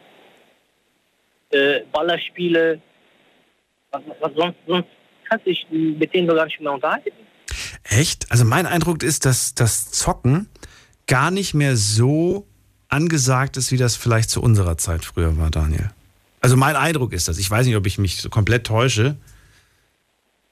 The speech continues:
Speaker 2: Aber
Speaker 1: Ja.
Speaker 2: ich habe das Gefühl, wir haben, wir haben mehr Zeit vor der Konsole verbracht, als ich das heute so beobachte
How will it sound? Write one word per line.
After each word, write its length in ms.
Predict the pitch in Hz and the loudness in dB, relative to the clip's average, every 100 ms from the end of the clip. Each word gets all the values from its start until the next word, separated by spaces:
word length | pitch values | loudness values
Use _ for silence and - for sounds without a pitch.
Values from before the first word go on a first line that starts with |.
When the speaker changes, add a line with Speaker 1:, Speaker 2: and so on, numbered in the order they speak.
| _ _ _ _ - | _ _ _ _ 0
Speaker 2:
Aber 80 | 117 | 2
Speaker 1:
Ja. 40 | |
Speaker 2:
ich 60 | - | 4
habe 100 | 214 | 2
das 120 | 170 | -2
Gefühl, 300 | 175 202 202 | -2 0 2
wir 100 | 170 | 2
haben, 240 | 156 170 135 | 2 2 0
wir 100 | 135 | 2
haben 120 | 147 | 2
mehr 160 | 143 147 | 2 0
Zeit 300 | - 139 135 | -2 -2 0
vor 100 | 127 | 0
der 80 | 120 | 0
Konsole 400 | - 117 113 110 | 2 2 2 2
verbracht, 520 | 107 104 98 95 - | 0 0 -2 -2 -6
als 140 | 101 104 | -4 -4
ich 80 | |
das 240 | 101 92 - | -2 -4 0
heute 180 | 98 92 | 0 2
so 140 | 95 | 2
beobachte 720 | 85 - 98 87 85 90 80 | 0 0 0 0 0 -2 -2